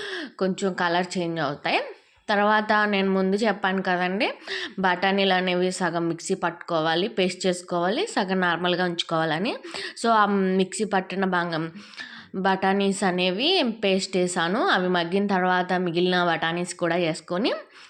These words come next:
కలుపుకుంటున్నానండి. అవి బాగా కొంచెం మగ్గిన తర్వాత వాటర్ మనకి ఎంత కావాలన్నది క్వాంటిటీని బట్టి వాటర్ అనేది యాడ్ చేసుకోవాలి.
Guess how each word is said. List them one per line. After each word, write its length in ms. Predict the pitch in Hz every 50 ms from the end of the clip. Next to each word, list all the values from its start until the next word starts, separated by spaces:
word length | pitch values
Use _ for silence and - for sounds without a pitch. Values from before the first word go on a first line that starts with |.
| _ _ -
కలుపుకుంటున్నానండి. 1040 | 220 196 185 190 - - 202 196 190 190 190 185 175 170 170 170 170 185 254 427 571 571 - - - - - - - -
అవి 180 | - 220 226 247
బాగా 320 | 214 208 214 208 208 208
కొంచెం 380 | 214 208 220 208 208 202 202 190
మగ్గిన 380 | 190 175 180 175 208 220 233 233
తర్వాత 520 | 233 202 196 190 185 180 175 175 175 185
వాటర్ 480 | 170 170 170 175 170 180 185 185 196 208
మనకి 320 | 214 196 185 190 190 185
ఎంత 200 | 170 165 170 196
కావాలన్నది 840 | 185 202 190 185 180 185 180 180 180 180 180 180 170 170 175 233 -
క్వాంటిటీని 640 | - 220 190 180 175 165 190 180 185 185 185 190 180
బట్టి 300 | 170 165 165 165 269 277
వాటర్ 360 | 247 196 180 180 175 175 175
అనేది 300 | 180 180 180 175 175 165
యాడ్ 300 | 147 143 151 151 - 175
చేసుకోవాలి. 640 | 156 156 - - - 156 156 139 143 147 214 339